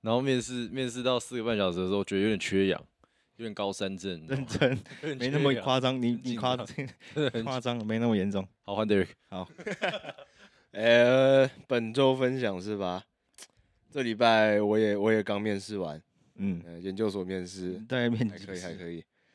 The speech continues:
Speaker 3: 然后，哎呦，自己，这礼拜吃到一个很好吃的可露，可丽，可丽露，
Speaker 1: 可丽露。
Speaker 3: 可丽露。
Speaker 2: 为什么这礼拜都在吃？
Speaker 3: 真的很，
Speaker 1: <laughs> 不然这礼拜不用吃。
Speaker 3: 每个礼拜都要记录一下，
Speaker 2: 哦，
Speaker 3: 那么好吃的。
Speaker 2: OK，OK。
Speaker 3: 也推荐，推荐。
Speaker 2: 啊，啊，多好吃？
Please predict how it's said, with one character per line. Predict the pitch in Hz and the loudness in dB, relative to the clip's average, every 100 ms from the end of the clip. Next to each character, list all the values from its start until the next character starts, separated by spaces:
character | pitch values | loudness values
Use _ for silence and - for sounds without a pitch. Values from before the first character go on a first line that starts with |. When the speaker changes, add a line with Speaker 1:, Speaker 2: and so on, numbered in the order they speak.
| _ - | _ -8
Speaker 3:
然 | 98 | -6
后， | 101 104 101 98 98 101 - - | 0 2 2 2 0 -2 -12 -10
哎 | 120 | -2
呦， | 117 | 0
自 | 101 143 | 0 -4
己， | 117 - | -4 -6
这 | 143 | -4
礼 | 117 | 2
拜 | 120 | 2
吃 | - 123 | 0 0
到 | 117 113 | 2 2
一 | |
个 | 104 | 0
很 | 104 | -2
好 | 98 | -2
吃 | 92 104 | -2 -6
的 | 104 98 92 _ | -2 -2 -2 _
可 | - - 98 92 | -16 -4 -4 -2
露， | 113 107 95 | -2 -4 -6
可 | - 107 | -4 -2
丽， | 135 127 117 | 0 -2 -2
可 | 123 | -2
丽 | 120 139 | 0 0
露， | 139 | 2
Speaker 1:
可 | |
丽 | 131 | 2
露。 | 123 117 87 | 2 0 -4
Speaker 3:
可 | - | -8
丽 | 107 117 | -4 0
露。 | 113 104 98 | 0 0 -4
Speaker 2:
为 | 156 | -14
什 | 127 | -12
么 | 113 | -2
这 | 131 | 0
礼 | |
拜 | 123 | 0
都 | 113 | -2
在 | 113 | -6
吃？ | - 120 110 - - - - | -6 -6 -6 -8 -20 -20 -4
Speaker 3:
真 | 202 147 | -4 -2
的 | 131 | -4
很， | 107 | 0
Speaker 1:
<laughs> | |
不 | 131 | 0
然 | 123 | 2
这 | 123 | 2
礼 | 123 | 2
拜 | |
不 | |
用 | 131 | 2
吃。 | |
Speaker 3:
每 | |
个 | |
礼 | 110 | 2
拜 | 135 | 2
都 | |
要 | 139 | 2
记 | 135 127 120 | 2 -2 -2
录 | 117 | -2
一 | 107 | -4
下， | 98 104 | -2 -4
Speaker 2:
哦， | 95 | -2
Speaker 3:
那 | 107 | -6
么 | |
好 | 98 90 | -6 -8
吃 | 90 95 | -8 -10
的。 | 90 | -8
Speaker 2:
OK，OK。 | 85 - _ _ _ _ | -10 -16 _ _ _ _
Speaker 3:
也 | |
推 | 87 107 101 | -12 -6 -6
荐， | 101 92 | -4 -6
推 | 95 87 | -6 -8
荐。 | - | -4
Speaker 2:
啊， | |
啊， | 151 | -4
多 | - 127 | 4 6
好 | 120 | 6
吃？ | 104 113 | 4 -4